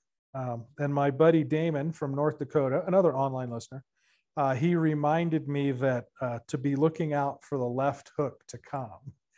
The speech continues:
You know, if all this stuff all of a sudden starts to go away, he feels strongly, and I would agree, 'cause he's usually right about things like this, that it's just a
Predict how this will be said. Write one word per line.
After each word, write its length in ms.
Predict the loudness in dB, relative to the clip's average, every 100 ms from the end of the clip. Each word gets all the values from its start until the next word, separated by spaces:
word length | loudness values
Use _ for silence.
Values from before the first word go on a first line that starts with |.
| _ _ _ _ -8
You 60 |
know, 160 | -4 -4
if 120 | 0
all 220 | 2 4
this 280 | 2 0 -2
stuff 540 | -4 0 0 -2 -14 _ _ _ _ _ _ _
all 140 | -2 0
of 60 |
a 60 | -2
sudden 300 | 0 -2 -2
starts 440 | -6 -4 -4 -6
to 100 | -4
go 160 | -2 -2
away, 480 | 0 -2 -2 -4 -6
he 140 | -6
feels 420 | -6 -6 -6 -6
strongly, 600 | -14 -6 -4 -4 -4 -8
and 100 | -6
I 120 | -6 -8 -12 _ _ _ _ _
would 160 | -8 -6
agree, 400 | -6 -4 -4 -4
'cause 220 | -6 -8
he's 260 | -6 -8 -8
usually 300 | -8 -6 -4
right 200 | -4 -4
about 280 | -6 -8 -8
things 180 | -10
like 160 | -10 -10
this, 220 | -12 -14 _ _ _ _
that 140 | 2 2
it's 220 | -2 -10
just 380 | -4 -2 -2 0
a 300 | 0 0